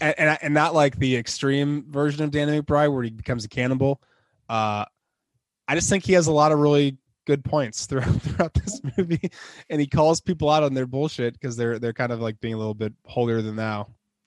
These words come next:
I think he'd also be fun just to be at a restaurant with and just to see what he says to people 'cause he's ridiculous. All right, last question, kind of a personal question. Who would be your end of the world crew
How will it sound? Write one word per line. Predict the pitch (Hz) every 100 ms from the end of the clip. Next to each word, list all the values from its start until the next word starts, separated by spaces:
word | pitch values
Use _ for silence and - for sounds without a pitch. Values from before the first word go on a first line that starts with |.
| -
I | 139
think | 170
he'd | 143
also | 131 110
be | 123
fun | 120 123 117
just | 104
to | 110
be | 113
at | 104
a |
restaurant | 98 107 127 123 120 - _ _ _ _ -
with | 123 131 _ _ _ _ _
and | 113
just | -
to | 117
see | 127
what | 113
he | 104
says | - 98 95
to | 98
people | 92 92 - _ _ _ _ _ _ _ _ _ _ _
'cause | - 104
he's | 107 95 - _
ridiculous. | 107 101 98 101 101 - - _ _ _ _ _ _ _ _ _ _ _ _ _ _ _ _
All | 117
right, | 117 110 - _
last | 123 123 131 -
question, | 135 120 - 120
kind | 127
of | 117
a | -
personal | 135 - 120
question. | - 117 - 117 110
Who | - 156 160 160 160 160 156 143
would | 131 131 117
be | - 131 127
your | 123 117 113 113
end | 135 131 127
of | 113
the | 117
world | 113 113 113 101
crew | - 117 110 101 92